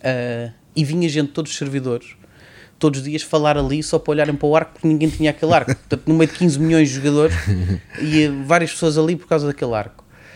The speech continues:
Speaker 1: E esta coisa do YouTube estava a começar e tal, portanto ainda tenho alguns vídeos.
Speaker 2: Tinha sido uma oportunidade para um N F T do arco, pá.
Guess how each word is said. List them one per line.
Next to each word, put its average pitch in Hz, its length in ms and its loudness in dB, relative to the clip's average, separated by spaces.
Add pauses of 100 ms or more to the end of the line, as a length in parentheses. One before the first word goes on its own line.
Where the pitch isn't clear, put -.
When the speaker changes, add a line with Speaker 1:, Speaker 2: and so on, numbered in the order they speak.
(240)
Speaker 1:
E 123 260 0
esta 127 180 -2
coisa 135 280 -4
do 135 120 -4
YouTube 165 280 -6
estava 127 220 -4
a - 40 -10
começar 139 440 -4
e 123 60 -10
tal, 156 160 -6
portanto - 320 -14
ainda 131 160 2
tenho 135 220 -4
alguns 127 260 -4
vídeos. 139 280 -4
Speaker 2:
Tinha 127 120 4
sido 139 180 0
uma 139 120 4
oportunidade 139 340 0
para 143 100 0
um 135 80 4
N 135 120 2
F - 160 -4
T 123 180 2
do 123 180 0
arco, 110 280 0
pá. 110 100 -4